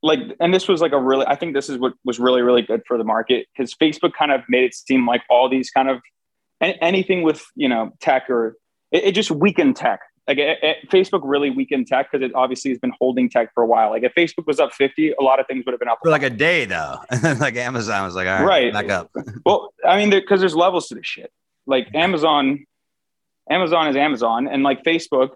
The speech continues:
Speaker 1: has always had a chip on its shoulder. So, like, to, to think about that in context of, like, what matters more. If Apple misses and it's, like, missing is horrendous, like, you know, like, it's gonna be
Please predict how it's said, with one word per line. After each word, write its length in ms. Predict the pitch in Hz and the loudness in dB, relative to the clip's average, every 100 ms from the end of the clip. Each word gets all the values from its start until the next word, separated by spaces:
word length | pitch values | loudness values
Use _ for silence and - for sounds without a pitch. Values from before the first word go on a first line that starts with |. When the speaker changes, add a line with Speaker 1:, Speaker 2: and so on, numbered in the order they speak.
| _ | _
Speaker 1:
has 160 | 147 131 | 0 2
always 420 | 147 165 160 139 | 2 4 2 2
had 260 | 151 143 123 | 2 2 2
a 20 | |
chip 200 | - 127 | -2 -2
on 100 | 123 | -2
its 120 | 120 | -2
shoulder. 420 | - 131 127 151 - _ _ _ | -4 -2 0 0 -2 _ _ _
So, 340 | - 160 139 - _ _ _ | -2 2 2 -2 _ _ _
like, 220 | 139 127 - | 0 0 0
to, 100 | 147 - | -6 -2
to 100 | 165 | -2
think 240 | - 165 | 0 0
about 300 | 165 143 139 | 2 2 4
that 160 | 139 143 | 4 4
in 100 | 131 | 2
context 480 | 139 131 131 127 - | 0 0 2 0 0
of, 80 | 123 | -2
like, 100 | 120 | 0
what 180 | 147 | 0
matters 360 | 139 131 127 113 | 2 0 0 -4
more. 220 | 117 101 - _ - | -6 -8 -12 _ -2
If 120 | 165 143 | -2 2
Apple 380 | 175 202 226 | 2 4 2
misses 400 | 175 151 151 180 | 2 -2 -2 -4
and 80 | 165 | -4
it's, 160 | 135 - | -8 -2
like, 220 | 143 110 - | -2 -2 -2
missing 320 | 147 147 151 | -2 0 -2
is 120 | 131 | 0
horrendous, 500 | 135 123 131 185 - | 0 2 2 2 2
like, 220 | 220 175 | 2 2
you 80 | 214 | 0
know, 240 | 180 131 156 | 0 0 0
like, 140 | 208 208 | -2 -2
it's 140 | 208 | -6
gonna 180 | 254 240 | -6 -4
be 160 | 220 | -6